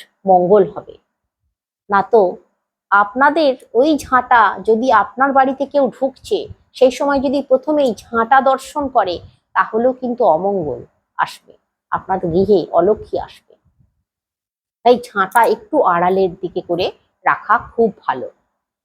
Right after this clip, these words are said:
এই জিনিসগুলো আপনারা অবশ্যই মাথায় রাখবেন। এই জিনিসগুলো ভুলেও কখনো কাউকে দেবেন না, তাহলে কিন্তু আপনাদের সংসারে চরম অমঙ্গল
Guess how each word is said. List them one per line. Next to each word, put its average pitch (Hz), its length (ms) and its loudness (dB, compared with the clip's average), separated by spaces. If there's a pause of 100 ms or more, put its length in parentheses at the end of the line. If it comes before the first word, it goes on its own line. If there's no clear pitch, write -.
(1600)
এই 302 280 4
জিনিসগুলো 320 480 0
আপনারা 247 420 2 (120)
অবশ্যই 214 400 -8
মাথায় 240 420 -4
রাখবেন। 226 300 -6
এই 220 280 -2
জিনিসগুলো 254 420 -2 (120)
ভুলেও 196 260 0 (120)
কখনো 247 320 -2
কাউকে 233 340 2
দেবেন 233 320 -2
না, 247 180 -2 (520)
তাহলে 202 300 -2
কিন্তু 214 400 -4
আপনাদের 190 420 0 (100)
সংসারে 202 380 -6
চরম 185 420 -2 (220)
অমঙ্গল 196 600 -2